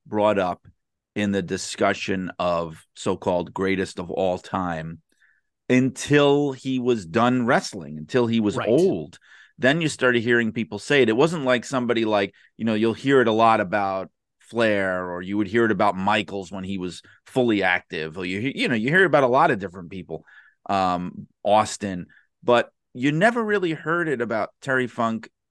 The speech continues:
Speaker 1: like I said, until recent years. Where, and, and then you,
Speaker 2: Interesting.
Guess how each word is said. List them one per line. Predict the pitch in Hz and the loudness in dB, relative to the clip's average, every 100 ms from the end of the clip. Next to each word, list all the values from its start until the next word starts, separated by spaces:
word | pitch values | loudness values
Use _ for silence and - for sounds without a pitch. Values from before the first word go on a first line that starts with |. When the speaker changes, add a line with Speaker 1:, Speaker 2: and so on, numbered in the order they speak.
| - | -6
Speaker 1:
like | 117 127 | -4 -2
I | |
said, | 117 110 101 95 113 | -2 2 2 0 -4
until | 110 - - 285 - | -6 -4 -4 -6 -8
recent | 117 180 185 202 - | -2 -2 -2 -6 -6
years. | 131 170 214 92 - - | -6 -2 -2 -2 -6 -12
Where, | - - | -6 -4
and, | 98 127 - | -2 0 0
and | 170 | 2
then | 214 | 2
you, | 208 | 0
Speaker 2:
Interesting. | - | -4